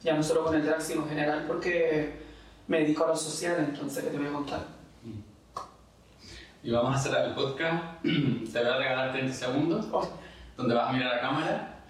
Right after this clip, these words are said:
Speaker 1: Es
Speaker 2: Y
Speaker 1: verdad, pero me tengo que, me tengo que secar un poquito, sí, sí, dime.
Speaker 2: Y vas a hacer una reflexión, puede ser sobre el drag, sobre algún tema que haya-, hayamos hablado, o sobre lo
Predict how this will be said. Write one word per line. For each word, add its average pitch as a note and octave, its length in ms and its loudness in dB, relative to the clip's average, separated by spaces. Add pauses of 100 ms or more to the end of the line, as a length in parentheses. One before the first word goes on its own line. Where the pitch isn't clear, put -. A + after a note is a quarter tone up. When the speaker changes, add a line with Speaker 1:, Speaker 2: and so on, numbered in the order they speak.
(340)
Speaker 1:
Es F#3 120 2
Speaker 2:
Y - 20 2
Speaker 1:
verdad, - 200 0
pero - 140 0
me E3+ 60 0
tengo E3+ 120 2
que, F3 60 0
me F3 120 -2
tengo - 120 -2
que F3+ 60 -4
secar - 220 -6
un F#3 60 -6
poquito, - 300 -2
sí, - 180 -6
sí, - 280 -10
dime. G3+ 260 0 (1000)
Speaker 2:
Y - 60 -4
vas - 140 0
a C3+ 60 0
hacer C#3 120 -2
una C3 180 -2
reflexión, C#3 520 -2
puede - 160 0
ser - 180 -4
sobre A2 220 -2
el G#2+ 100 -4
drag, - 500 -4 (140)
sobre A2+ 180 -2
algún A2 180 -2
tema A2+ 160 -2
que A2+ 80 -2
haya-, A2 560 -2
hayamos A2+ 380 -2
hablado, C3+ 520 -4 (400)
o - 120 0
sobre G#2+ 220 -2
lo G#2 80 -2